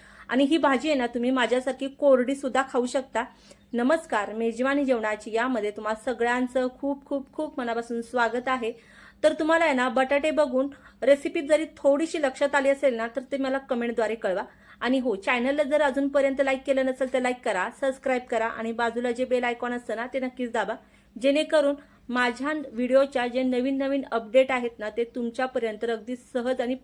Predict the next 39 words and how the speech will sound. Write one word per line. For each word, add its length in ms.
पटकन 400
पोहोचल्या 360
जातील. 340
तर 40
इथं 300
बघा, 200
मी 140
तीन 280
बटाटे 380
घेतलेत 400
आणि 140
या 100
बटाटे 440
आहेत 160
ना, 60
आपल्याला 360
गोल 280
आकारमध्ये 640
कापून 420
घ्यायचे. 300
तर 80
तुम्ही 340
जी 120
वेफरची 540
किसणी 420
असते 240
ना, 160
त्याने 280
कापून 380
घेऊ 220
नका, 300
नाहीतर 300
काय 180
होईल, 260
त्याच्या 240
पातळ 680
अशा 180
चकत्या 400
निघतील. 400